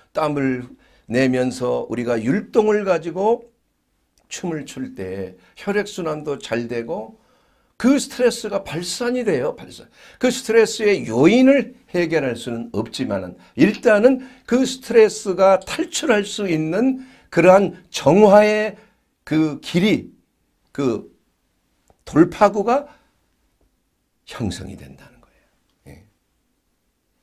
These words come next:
그것뿐만이 아니라 그 불안을 효-, 어, 이 해소하는 이러한 육체적인 방법, 이것은 신앙을 떠나서 누구나 할 수 있는 그 방법은 뭐냐?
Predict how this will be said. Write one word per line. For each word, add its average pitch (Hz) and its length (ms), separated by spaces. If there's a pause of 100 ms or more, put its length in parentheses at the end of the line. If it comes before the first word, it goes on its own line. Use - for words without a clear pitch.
(1800)
그것뿐만이 247 920
아니라 143 720 (1200)
그 247 300
불안을 175 680
효-, 180 240
어, 131 340
이 139 220
해소하는 190 880 (480)
이러한 135 400
육체적인 240 800
방법, 143 560
이것은 202 560 (160)
신앙을 254 880
떠나서 196 580
누구나 277 480
할 196 160
수 - 180
있는 190 280
그 170 280
방법은 131 580
뭐냐? 104 540